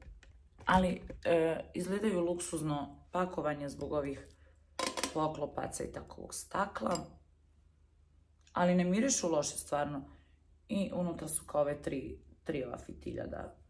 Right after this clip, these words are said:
da zapalite i cijena ove jedne svijeće vam je pet eura. Pet eura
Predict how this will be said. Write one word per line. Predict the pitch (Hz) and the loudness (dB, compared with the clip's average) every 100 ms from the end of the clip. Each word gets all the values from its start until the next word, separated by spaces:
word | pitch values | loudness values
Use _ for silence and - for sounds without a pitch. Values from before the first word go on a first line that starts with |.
| - - _ | -20 -20 _
da | - 131 131 | -10 -6 -4
zapalite | 131 - - 175 165 156 - 143 - | -2 -2 2 2 2 0 -6 -10 -10
i | - | -12
cijena | - - 156 165 143 151 | -10 -6 -2 -2 -2 -4
ove | 147 139 | -4 -4
jedne | 143 147 156 151 151 - - - - - - - | -4 -2 -2 -2 -4 -12 -20 -20 -20 -20 -20 -14
svijeće | - 170 170 175 | -2 0 2 2
vam | 160 | 2
je | 156 156 - | 0 -6 -2
pet | 165 131 - | 0 0 -2
eura. | - - - 170 170 160 - - - - - - - - - - - - - _ _ - | -8 -6 -6 -8 -8 -12 -18 -20 -20 -20 -20 -20 -20 -20 -20 -20 -20 -20 -20 _ _ -10
Pet | 160 135 - | -6 -6 -6
eura | 175 185 175 160 | -4 -2 -2 -4